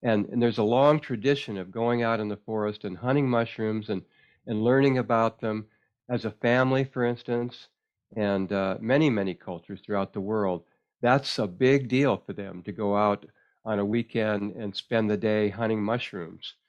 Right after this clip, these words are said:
for, for, and find some porcini, and the kids get all excited and everything. I certainly took my son out. So forest therapy is a real thing. The trees are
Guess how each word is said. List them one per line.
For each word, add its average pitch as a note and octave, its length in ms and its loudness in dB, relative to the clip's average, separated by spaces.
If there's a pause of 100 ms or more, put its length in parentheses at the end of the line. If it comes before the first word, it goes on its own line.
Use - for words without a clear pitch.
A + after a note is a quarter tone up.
(160)
for, A2 140 2
for, G#2 220 -2
and A2 280 -2
find G#2+ 300 2
some - 140 -12
porcini, G#2+ 680 -2
and G2 80 -4
the F#2+ 60 -8
kids - 340 -6
get A2 140 -4
all G2+ 180 2
excited G2 460 -2
and G2+ 80 -4
everything. G2 320 -6 (260)
I B2 120 0
certainly A2+ 340 0
took A2 320 -4
my A#2 160 2
son G2 280 -4
out. F2+ 280 -6 (560)
So A#2 240 2
forest D#3 480 2
therapy A#2 420 2
is A2+ 160 -2
a G#2 80 -2
real A#2 260 2
thing. A2 400 -2
The G2+ 80 -6
trees B2+ 440 -2
are G#2 180 -2